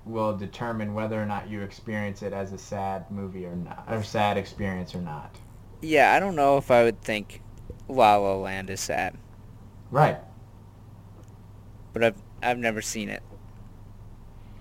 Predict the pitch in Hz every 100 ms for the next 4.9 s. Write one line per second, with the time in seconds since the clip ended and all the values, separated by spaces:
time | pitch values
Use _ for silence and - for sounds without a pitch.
0 | - - 165 104 - - 151 156 135 147
1 | 98 101 - - - - - 139 180 170
2 | 160 147 131 107 156 107 104 107 101 90
3 | - - - - - - - - - -
4 | - - - - - 139 127 120 113